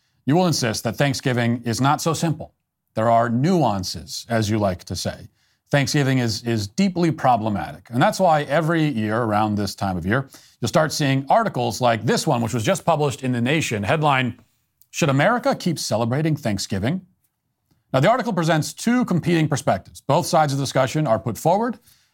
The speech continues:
and you have to give The Nation credit, at least, for giving both sides of the debate. Uh, as, as dumb as you might think the debate is, at least they gave both sides. And, um, uh, you know, that's honestly more than I would expect from this publication.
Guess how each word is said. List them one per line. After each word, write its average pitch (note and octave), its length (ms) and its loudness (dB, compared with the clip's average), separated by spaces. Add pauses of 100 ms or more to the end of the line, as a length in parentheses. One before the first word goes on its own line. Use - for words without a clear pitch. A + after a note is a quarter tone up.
and A#2+ 80 0
you - 20 4
have C#3 120 2
to C#3+ 80 -2
give B2+ 160 0
The B2 100 0
Nation B2+ 320 0
credit, D#3 320 2
at B2 140 0
least, D3 300 0
for C3 120 -2
giving A#2+ 380 0
both C3+ 460 -2
sides A2 460 0
of G2+ 120 -6
the G#2 40 -4
debate. G#2+ 440 -2 (560)
Uh, B2 340 4
as, C3+ 320 -2
as B2+ 240 0
dumb D#3 320 2
as C#3+ 180 0
you C3+ 100 0
might C3 220 0
think C3+ 200 -2
the A#2+ 100 -4
debate A#2 320 0
is, D3 220 2
at B2+ 80 0
least B2 240 -2
they B2 120 0
gave A2 320 -2
both G2+ 220 0
sides. A2+ 400 0 (640)
And, C#3 380 2
um, C3+ 520 2
uh, C3+ 360 4
you D3 160 -8
know, D#3+ 80 0
that's D#3 200 0
honestly D3+ 420 2
more B2+ 300 0
than D3+ 220 0
I C3 100 2
would C#3 120 -2
expect G3 340 -2
from A2 100 -4
this G2 120 -6
publication. G2+ 720 -2